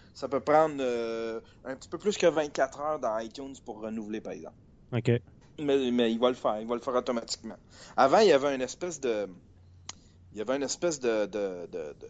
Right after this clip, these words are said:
Speaker 1: d'adresse, un lien, que tu, tu faisais juste taper ça dans ton, dans ton browser, puis ça venait,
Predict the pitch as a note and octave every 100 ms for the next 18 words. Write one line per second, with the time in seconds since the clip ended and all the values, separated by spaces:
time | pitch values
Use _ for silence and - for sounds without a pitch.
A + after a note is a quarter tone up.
0 | - G2+ A2+ G#2 A#2+ A#2+ D#3+ C#3+ A2+ A#2
1 | B2 B2+ C3+ G3 - - _ - - -
2 | - - A2 - - - - A#2+ C3+ F#3
3 | - E3+ C#3+ B2 F#3 F3+ C3 A#2 B2 A2+
4 | G#2+ G2+ F#2+ G#2 G#2 A#2+ A#2 A#2 A2+ A2+
5 | C3+ D#3+ - - G#2+ - A#2+ B2 A#2+